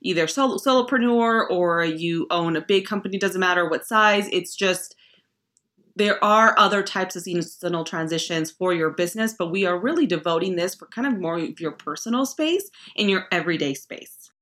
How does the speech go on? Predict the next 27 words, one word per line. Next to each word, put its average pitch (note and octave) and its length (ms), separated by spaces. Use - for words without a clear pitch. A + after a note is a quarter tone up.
Okay, B3+ 380
so - 440
the A#3+ 160
first E4+ 520
is C4 240
your B3 360
closet D4+ 760
and A#3+ 220
or A#3 80
your A3+ 180
clothing A3+ 720
area. D#3+ 480
So F#3+ 100
that A3+ 180
is G4 140
a F4+ 100
really D4+ 240
popular C4 360
place C#4 380
that A#3 160
gets A3 260
transitioned G#3 580
during F#3 400
the D#3+ 80
summer G3+ 360
to F#3 160
fall. B3 460